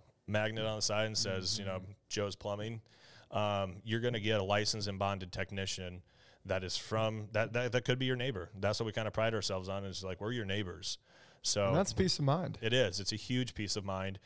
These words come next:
Speaker 1: knowing that we're local, we're here, we're, we're Omaha, uh, based, we're Omaha people. That's just, it's, it's, it's, I think to me it's comforting because I've grown up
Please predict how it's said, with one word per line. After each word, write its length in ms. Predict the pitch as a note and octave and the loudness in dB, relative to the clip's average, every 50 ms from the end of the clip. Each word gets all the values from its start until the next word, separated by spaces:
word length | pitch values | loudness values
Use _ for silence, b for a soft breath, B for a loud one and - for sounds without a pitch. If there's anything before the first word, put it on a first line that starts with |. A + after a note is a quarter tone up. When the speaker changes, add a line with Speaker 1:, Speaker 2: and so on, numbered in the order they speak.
| B B B B B B | B B B B B B
Speaker 1:
knowing 360 | A2+ A2+ A2+ A2+ A2+ G#2+ G#2 | 0 2 2 2 2 2 2
that 340 | G2+ G2+ G2 F#2+ F#2 - - | 4 4 4 4 2 -2 -6
we're 240 | D#2 F#2 G#2 A2+ | -2 2 2 4
local, 440 | A#2 A#2 G#2+ G#2 G#2+ - A2 G#2 F#2+ | 4 4 4 2 2 0 -2 -2 -2
we're 180 | F2+ G2 A2 A2+ | -2 -2 -2 -2
here, 340 | - G#2+ G#2 G#2 G#2+ G#2+ G2+ | 0 0 0 0 0 0 0
we're, 300 | F2+ F#2+ G#2+ A2+ A2+ A2 - | 0 0 2 2 2 0 -2
we're 260 | G#2+ G#2+ A2 A#2 - | -2 -2 0 0 0
Omaha, 500 | - A2 A2 A2 G#2 G#2 G2+ G2+ G2+ G2 G2 - b b b b b b b b - | -2 -4 -4 -2 -2 -2 0 0 -2 -2 -4 -8 b b b b b b b b -8
uh, 240 | F2+ F#2 F#2 F#2 F2+ | -4 -2 -2 -2 -4
based, 680 | F2 F#2+ G#2 G2 G2 G2 G2 - - - - - - - - | -2 -2 -2 -2 0 -2 0 0 0 0 0 -2 -6 -8 -8
we're 220 | - G2 G2 F2+ | -6 -6 -4 -4
Omaha 320 | G2+ G#2+ G#2+ G2 G#2+ G#2+ G#2 | -4 -4 -4 -4 -4 -4 -4
people. 540 | - - G2 F2+ - F#2 F2 F2+ F2 - B B B B B B B | -4 -6 -8 -6 -6 -6 -6 -6 -8 -10 B B B B B B B
That's 160 | - C#3+ - | -2 0 0
just, 160 | D#3+ C3 - | 0 0 0
it's, 320 | B2+ - - C3+ - - - | -2 -2 -2 -4 -4 -4 -6
it's, 200 | - C3+ A#2 - | -6 -6 -6 -6
it's, 180 | A2+ - A2+ - | -8 -12 -8 -4
I 120 | - A#2+ C#3+ | 0 0 0
think 220 | - C#3+ A#2+ - | 0 -4 -8 -8
to 60 | - | -8
me 180 | G#2 G2+ A2+ G#2+ | -6 -6 -4 -4
it's 140 | F2+ F2 - | -4 -6 -6
comforting 360 | - - G#2+ G2+ - G2 F#2 | -6 -6 -6 -6 -6 -10 -12
because 240 | G2+ F2 B2 A2+ A#2 | -10 -6 -4 -2 0
I've 160 | C3+ D3+ C#3+ | 0 0 0
grown 200 | A#2 A2+ G2+ G2 G2 | 0 -2 -2 -2 -2
up 180 | F#2 F2+ - | -4 -4 -6